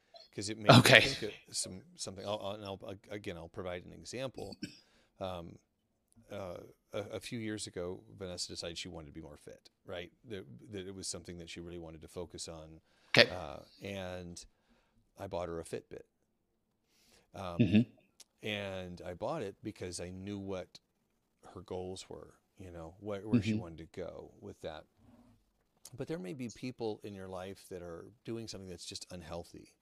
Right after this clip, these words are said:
Speaker 1: right? Where, because you love them, you wanna share, like, you wanna say, "Hey,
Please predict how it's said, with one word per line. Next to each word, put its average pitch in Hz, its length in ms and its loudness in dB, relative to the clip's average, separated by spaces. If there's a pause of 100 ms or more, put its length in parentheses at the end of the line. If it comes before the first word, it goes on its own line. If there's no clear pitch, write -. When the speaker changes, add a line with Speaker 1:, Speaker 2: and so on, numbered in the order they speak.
(600)
Speaker 1:
right? 92 320 -6 (800)
Where, 101 800 -4 (840)
because 110 360 -4
you 95 120 -6
love 95 360 -2
them, 90 220 -6
you 92 120 -10
wanna 87 340 -8
share, 85 640 -6 (240)
like, 92 220 -8
you 104 80 -8
wanna 95 220 -6
say, 87 340 -4
"Hey, 90 440 -8